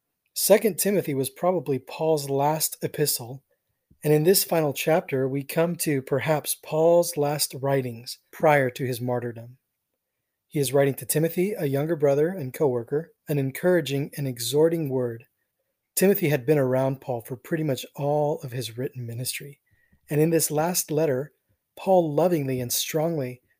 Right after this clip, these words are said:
brings Timothy back to the bullseye. He zeroes Timothy in on something absolutely crucial.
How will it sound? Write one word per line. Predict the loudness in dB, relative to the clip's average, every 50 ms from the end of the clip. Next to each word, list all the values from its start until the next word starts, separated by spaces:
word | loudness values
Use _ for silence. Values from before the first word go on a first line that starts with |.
| _ _ 0
brings | 2 2 2 2 0
Timothy | 0 0 0 0 0 -2 -4 -6
back | -8 -8 -6 -2 -2 -2 -2 -4 -8 -14 -20 -20 _ _ -6
to | -4 -2 -2
the | -2 -4
bullseye. | -6 -4 0 0 2 2 0 -2 -4 -8 -8 -12 -18 -20 _ _ _ _ _ _ _ _ _
He | _ -4 -4 -2
zeroes | 0 4 4 6 6 6 6 4 2 -2 -4
Timothy | -2 -2 -2 -2 -2 -4 -6 -6 -4
in | -4 -2 -2 -4 -6 -12 _ _ _ _ -8
on | -6 -4 -2
something | -2 0 -2 -2 -2 -2 -4 -6 -8 _ -8
absolutely | -6 -6 -4 -4 -4 -4 -2 -2 -2 -4 -4 -4 -6 -8
crucial. | -10 -12 -12 -10 -10 -10 -12 -14 -16 -20